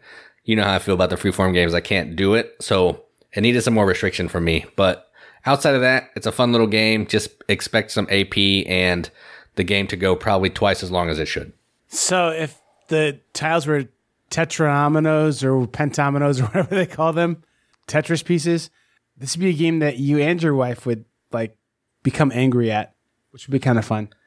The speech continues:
Speaker 2: So
Speaker 1: Oh, yeah. Oh, yeah. I, I actually think with those tiles, though, it would be easier. 'Cause with the squares tiles,
Speaker 2: <laughs>
Speaker 1: it was
Speaker 2: Yeah.
Speaker 1: t-, it was tough. I mean, it seriously was tough. Like, I felt like I was about to flip the table. It was <laughs> that tough when I was trying to draft these stupid little pieces. It's a fun game, though. It just,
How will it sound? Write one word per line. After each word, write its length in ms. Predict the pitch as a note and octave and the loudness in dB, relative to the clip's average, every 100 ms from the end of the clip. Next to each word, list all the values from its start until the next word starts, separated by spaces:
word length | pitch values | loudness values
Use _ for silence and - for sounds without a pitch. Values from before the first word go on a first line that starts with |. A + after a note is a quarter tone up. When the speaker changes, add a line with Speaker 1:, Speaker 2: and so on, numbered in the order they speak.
| _ _ | _ _
Speaker 2:
So 200 | - A#2 | -2 2
Speaker 1:
Oh, 120 | B2+ | 2
yeah. 160 | G2 G2 - | 2 -2 0
Oh, 140 | A2+ | 2
yeah. 320 | F#2 G2+ E2 | 4 2 0
I, 100 | G2 A2 - | -2 -4 -4
I 180 | G#2 A2 | 0 2
actually 220 | E3 D3 | 2 -2
think 380 | C3+ C3 A#2 - - | -2 0 -2 -6 -8
with 280 | G2 A#2+ - | -2 -2 2
those 180 | F#2+ | 0
tiles, 380 | - F#2 F2 E2+ | 2 0 2 0
though, 160 | F#2 F2+ | 0 0
it 40 | |
would 120 | E2 | 0
be 80 | E2 | 0
easier. 560 | E2+ F#2+ E2 D#2 D2+ - _ | 2 2 0 -2 -4 -8 _
'Cause 140 | - G2 | -4 -2
with 140 | G#2 | -2
the 80 | F#2 | -4
squares 340 | - G#2+ B2+ | -4 -2 -2
tiles, 420 | - C3+ C#3 C#3 | -2 -2 0 0
Speaker 2:
<laughs> 140 | D#3+ - | -2 -2
Speaker 1:
it 240 | F3+ - | -2 0
was 120 | G2+ | 0
Speaker 2:
Yeah. 60 | F3+ | -2
Speaker 1:
t-, 160 | - - - | -4 -8 -2
it 100 | C#3 | 0
was 220 | A#2+ - | 0 -4
tough. 580 | - B2 - - - - - - - A#2 | -2 0 0 -4 -12 -16 -20 -14 -4 0
I 60 | |
mean, 200 | A#2+ A#2 | 2 2
it 160 | C3 C#3 | 0 0
seriously 320 | C#3+ C3 B2 | 0 0 0
was 160 | G#2 - | -2 0
tough. 240 | G#2 F2+ | 0 2
Like, 140 | G2 | 2
I 80 | G#2 | 0
felt 180 | G#2 B2 | 0 0
like 140 | A2 | 0
I 100 | A2 | 0
was 80 | G#2+ | 0
about 180 | G2 G#2 | -2 -2
to 80 | G#2 | -2
flip 200 | - G2 | -2 -2
the 80 | F#2 | -2
table. 460 | - F2 D2+ D2 - - - | -2 -2 -2 -8 -16 -18 -2
It 100 | G2+ | 0
was 220 | A2 - | 0 -2
<laughs> 20 | |
that 240 | C#3 B2+ - | -2 -2 0
tough 260 | B2 A2 | -2 -2
when 80 | G#2+ | -4
I 60 | G#2 | -6
was 80 | G2+ | -4
trying 160 | A2+ G2+ | -4 -4
to 60 | |
draft 280 | F2+ G2+ F#2+ | 0 0 0
these 140 | F#2+ | -6
stupid 260 | - G#2 F#2+ | -6 -4 -2
little 160 | F#2+ E2+ | -4 -2
pieces. 480 | F#2 D#2 D2 - _ - - - | -4 -4 -10 -16 _ -20 -20 -4
It's 160 | B2+ D3+ | 0 0
a 60 | |
fun 220 | D3 F#3+ D#3+ | 0 -2 0
game, 260 | D#3+ B2+ | 0 2
though. 180 | G2+ F#2 | 2 0
It 100 | G#2 | 2
just, 280 | G#2 - | 0 -2